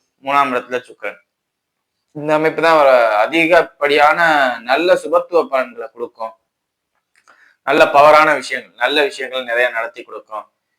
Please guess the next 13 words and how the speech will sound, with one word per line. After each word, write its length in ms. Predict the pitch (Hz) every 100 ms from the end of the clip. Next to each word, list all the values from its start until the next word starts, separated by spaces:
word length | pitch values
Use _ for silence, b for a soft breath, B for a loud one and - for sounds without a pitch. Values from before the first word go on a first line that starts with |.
| _ _ -
எதிர்பாராத 640 | 156 190 185 185 170 170 165
திருப்பங்களால் 580 | 160 147 147 143 143 135
வாழ்க்கையில் 520 | 131 131 139 135 117
முன்னேற்றம் 500 | 120 120 - 113 110 _ _ -
அப்படிங்கிற 320 | 123 139 131
அமைப்பை 380 | 120 117 117 127
கொடுக்கிறது. 400 | 110 107 104 95 _ _ _ _ _ _ _ -
திருமண 260 | 196 220 214
வாழ்க்கையை 380 | 180 165 156 156
பொறுத்தவரை 400 | 135 139 147 151
நிறைய 280 | 147 135 143 123
பாதிப்புகள் 540 | 120 120 120 117 113
இருக்கும். 240 | 104 -